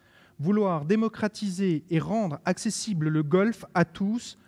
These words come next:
bien entendu, nous les membres de l'éthique, partageons totalement cette volonté. Nous avons cependant une petite question, monsieur le maire. Les habitants de Quetigny bénéficient de tarifs préférentiels à moins cinquante pour cent.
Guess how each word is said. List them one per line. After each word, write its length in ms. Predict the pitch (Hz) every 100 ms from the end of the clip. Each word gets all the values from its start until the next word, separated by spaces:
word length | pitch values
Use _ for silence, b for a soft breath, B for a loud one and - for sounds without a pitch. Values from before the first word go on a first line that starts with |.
| b -
bien 320 | 135 190 226
entendu, 540 | 208 202 175 165 196
nous 100 | 190
les 120 | 170
membres 320 | 175 190 170 156
de 100 | 151
l'éthique, 580 | 156 190 - 202 - 139 - b b b -
partageons 520 | 180 - 185 175 175 -
totalement 480 | 254 - 196 190 196
cette 240 | - 151
volonté. 520 | 151 143 135 - 123 - _ _ b b b b -
Nous 160 | 175
avons 220 | 208 233
cependant 400 | 220 214 202 196
une 80 | 214
petite 300 | 190 196 180
question, 360 | - 175 - 156
monsieur 280 | 131 - 135
le 40 |
maire. 240 | 123 120 - _ b b b -
Les 180 | 156 175
habitants 360 | 196 190 240
de 80 | 208
Quetigny 560 | 190 170 160 160 202 202
bénéficient 580 | 160 165 - 165 214
de 80 | 180
tarifs 340 | 151 175 190 196
préférentiels 680 | - 175 170 170 - 208
à 40 | 170
moins 160 | 175
cinquante 400 | 196 190 202 190
pour 160 | 190 165
cent. 220 | - 117